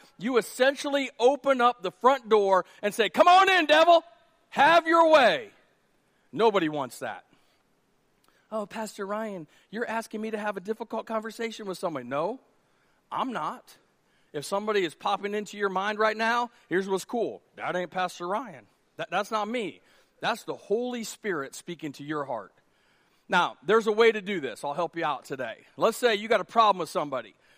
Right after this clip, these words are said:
I call this the eighty twenty rule. Eighty percent of what happened was their fault. Twenty percent was your fault. All right, now stop, 'cause I know you're looking at this, you're going, "Uh-uh, ninety ten. I did ten,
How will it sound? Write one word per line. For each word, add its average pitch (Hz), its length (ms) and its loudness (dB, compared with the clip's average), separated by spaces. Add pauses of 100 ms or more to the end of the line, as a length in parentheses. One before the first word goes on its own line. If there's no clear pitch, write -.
(120)
I 160 100 -2
call 170 240 -2
this 165 200 -6
the 139 180 -14
eighty 175 240 -4
twenty 170 360 -4
rule. 123 340 -12 (1200)
Eighty 294 300 0
percent 262 420 -4
of 214 60 -4
what 220 180 0
happened 156 640 -2 (520)
was 175 580 0
their 165 240 0
fault. 120 420 -8 (560)
Twenty 247 280 -2
percent 208 360 -2
was 175 160 -8
your 160 140 -4
fault. 98 320 -14 (160)
All 151 80 -4
right, 170 200 -4
now 180 120 -10
stop, 139 480 -2
'cause 139 100 -14
I 170 120 -2
know 180 280 0
you're 151 280 -10
looking 156 300 -6
at 156 60 -12
this, 156 220 -6
you're 151 80 -14
going, 143 160 -6 (240)
"Uh-uh, 180 420 2 (300)
ninety 190 420 0
ten. 170 420 -4 (160)
I 175 200 2
did 196 180 -2
ten, 214 380 0